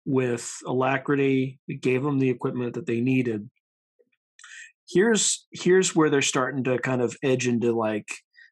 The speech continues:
B minus, C plus territory. Right now, the Russians have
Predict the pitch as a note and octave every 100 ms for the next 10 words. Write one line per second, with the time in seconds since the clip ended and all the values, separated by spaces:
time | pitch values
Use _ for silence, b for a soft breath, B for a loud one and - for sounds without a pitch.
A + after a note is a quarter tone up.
0 | - C3+ C3+ C3 B2+ B2+ A#2+ A2 - -
1 | - B2+ A2+ A#2 A2 - G#2 F#2+ F#2 G#2
2 | - - _ _ B B B B B _
3 | _ _ F#4 - _ _ _ _ _ D#3+
4 | D3 E3+ G#3 E3+ D#3 D3+ D3 C3+ C#3 C3+
5 | - C3+ C3 B2+ - - _ _ - C3+
6 | B2+ B2 A#2+ A#2